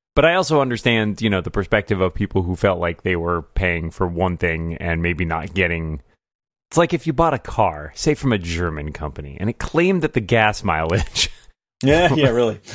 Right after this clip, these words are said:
Speaker 1: was something very specific, and it
Speaker 2: Theoretically.
Speaker 1: turned out, <laughs> Uh, yeah, I mean, that would
Speaker 2: We're not
Speaker 1: never
Speaker 2: naming
Speaker 1: happen.
Speaker 2: any names.
Speaker 1: <laughs> I may not, I may or may not own a car from said
Speaker 2: Mm-hmm.
Speaker 1: company. <laughs>
Speaker 2: Yeah.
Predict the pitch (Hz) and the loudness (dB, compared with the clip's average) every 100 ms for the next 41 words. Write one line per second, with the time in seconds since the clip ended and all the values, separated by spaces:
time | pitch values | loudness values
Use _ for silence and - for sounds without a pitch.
0 | - 110 117 120 113 101 196 196 127 127 | -6 2 4 4 0 2 2 2 0 2
1 | 120 165 165 - 196 170 120 247 220 - | 4 4 4 0 0 2 4 4 6 6
2 | 151 127 - 285 294 262 269 139 110 123 | 4 4 4 4 4 6 6 4 0 -2
3 | 123 101 123 151 - _ _ _ _ _ | -4 -4 -6 -8 -12 _ _ _ _ _
4 | - 147 104 92 113 127 139 202 208 175 | 0 2 2 2 2 4 4 4 4 6
5 | 180 175 160 147 147 160 123 127 139 - | 4 4 2 2 2 2 2 0 -2 -6
6 | - 120 - - - - - - - - | -6 -8 -10 -20 -20 -20 -16 -16 -16 -18
7 | - - - - 123 147 139 135 143 151 | -20 -20 -8 0 2 4 4 2 4 4
8 | 147 139 131 - 151 170 131 - 104 90 | 4 4 2 2 2 4 2 2 2 2
9 | 82 92 98 113 - 117 95 139 110 127 | 0 -2 -6 -14 -4 -2 0 2 2 4
10 | 107 - 113 - - - - _ _ - | 2 2 0 -2 -8 -20 -20 _ _ -16
11 | - 117 107 | -2 2 2